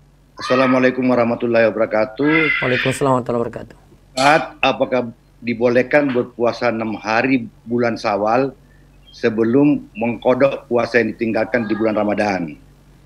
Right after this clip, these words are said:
Speaker 1: Jika
Speaker 2: Ah.
Speaker 1: sisa hari yang ada di bulan tersebut tidak mencukupi untuk melakukan kodok puasa, apakah puasa Syawal hukumnya sunnah atau hukumnya makruh?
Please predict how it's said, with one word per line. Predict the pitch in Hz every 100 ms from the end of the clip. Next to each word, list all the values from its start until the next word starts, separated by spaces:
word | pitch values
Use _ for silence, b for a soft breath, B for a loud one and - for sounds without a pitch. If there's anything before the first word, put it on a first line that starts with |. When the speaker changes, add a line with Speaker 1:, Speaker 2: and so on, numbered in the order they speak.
| - b b -
Speaker 1:
Jika | - 139 139 139
Speaker 2:
Ah. | 117
Speaker 1:
sisa | - 175 185
hari | - - 139 139
yang | 131 131
ada | 127
di | 120
bulan | 117 120
tersebut | 113 - 120 143 147
tidak | 131 120
mencukupi | 117 113 117 131 156
untuk | 123 117 120
melakukan | 117 107 98 107 104
kodok | 107 101 -
puasa, | 98 95 - 92 78 - - _ _ _ _ _ _ _
apakah | - 107 143 143
puasa | 127 127 123
Syawal | - 117 117 113 104 -
hukumnya | - 101 104 107
sunnah | - 95 95 117 151 147 b b _
atau | - 120 127
hukumnya | 107 120 127
makruh? | 123 147 170 147 92